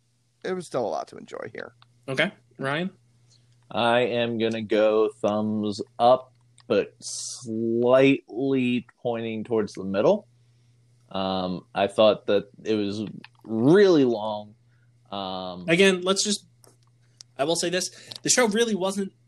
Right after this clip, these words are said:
Speaker 2: that long. It's just that we've been used to all these really short shows for pay-per-views lately in the pandemic era. And
Speaker 3: Yeah.
Speaker 2: this was not that. This was a regular, like, this is, like, pre-pandemic time for how long these shows go.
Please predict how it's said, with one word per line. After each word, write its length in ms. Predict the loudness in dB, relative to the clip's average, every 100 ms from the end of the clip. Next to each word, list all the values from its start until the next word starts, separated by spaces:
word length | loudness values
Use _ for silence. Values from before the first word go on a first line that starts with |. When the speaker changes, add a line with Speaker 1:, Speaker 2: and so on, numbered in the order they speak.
| _
Speaker 2:
that 300 | -6 -6 -6
long. 360 | -12 -12 -12 -12
It's 160 | -12 -8
just 180 | -8
that 120 | -10 -10
we've 120 | -8
been 140 | -8
used 240 | -6 -6 -6
to 80 |
all 160 | -4 -4
these 320 | -6 -10 -10
really 260 | -8 -6 -4
short 420 | -4 -4 -6 -8
shows 520 | -6 -4 -4 -6 -6 -8
for 120 | -8
pay-per-views 520 | -6 -6 -6 -6 -4
lately 320 | -4 -4 -4 -4
in 140 | -6
the 60 | -6
pandemic 520 | -6 -2 -2 -4 -4
era. 320 | -2 -2 -4 -10 -20 _ -4
And 100 | 2
Speaker 3:
Yeah. 220 | 4 4
Speaker 2:
this 180 | 4 2
was 160 | -2 -2
not 280 | -4 -4
that. 280 | 0 0 0
This 160 | -4 -4
was 160 | -4
a 80 | -4
regular, 540 | -4 -4 -2 -2 -2 -2
like, 180 | -6
this 120 | -6 -6
is, 140 | -6
like, 180 | -6 -6
pre-pandemic 800 | -6 -6 -4 -4 -2 -2 -4 -6
time 340 | -8 -6 -6
for 140 | -8 -4
how 160 | -4
long 180 | -4 -6
these 160 | -8 -6
shows 300 | -2 -2 -2
go. 300 | 0 0